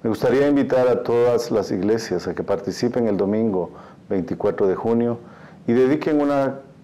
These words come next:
colecta dominical para los damnificados del volcán de fuego. Pero si estás, pero si estás interesado en contribuir económicamente en este momento, puedes hacerlo por medio de la Diócesis de Texas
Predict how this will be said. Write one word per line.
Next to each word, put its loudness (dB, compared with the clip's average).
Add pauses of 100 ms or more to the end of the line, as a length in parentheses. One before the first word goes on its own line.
(240)
colecta 0
dominical 0 (360)
para 0
los 2
damnificados 0
del 2
volcán -2
de -4
fuego. -4 (1800)
Pero 2
si 2
estás, 0
pero 0
si 0
estás -2
interesado 0
en -2
contribuir 0
económicamente -2
en -2
este -4
momento, -4 (720)
puedes 2
hacerlo 0
por 0
medio 2
de 4
la 2
Diócesis 0
de 2
Texas -4